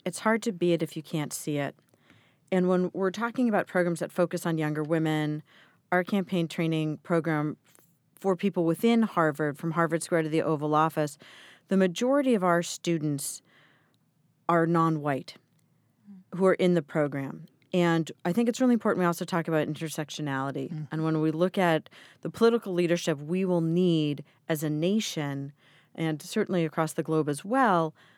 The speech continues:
Speaker 1: but by twenty forty, every major city in the United States will be majority minority. It's predicted that the largest purchasing power in the United States will be Latina women. And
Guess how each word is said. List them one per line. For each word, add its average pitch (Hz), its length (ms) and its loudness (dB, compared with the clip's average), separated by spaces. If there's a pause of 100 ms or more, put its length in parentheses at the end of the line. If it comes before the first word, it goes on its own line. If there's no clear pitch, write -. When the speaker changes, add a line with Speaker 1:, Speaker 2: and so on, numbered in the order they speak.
(400)
Speaker 1:
but 196 100 0
by 190 140 6
twenty 285 320 2
forty, 180 420 0 (100)
every 262 300 2
major 202 320 2
city 175 260 0
in 165 60 0
the 156 80 0
United 147 320 0
States 143 320 -4
will 165 60 -2
be 156 100 0
majority 143 480 -2
minority. 139 600 -6 (540)
It's - 160 -4
predicted 214 640 2
that 185 180 0
the 170 120 2
largest 208 420 2
purchasing 196 480 -2
power 175 220 2
in 170 60 0
the 170 60 2
United 160 340 0
States - 380 -2
will 170 120 -2
be 160 160 -2
Latina 160 480 -2
women. 143 400 -6 (1000)
And 185 240 2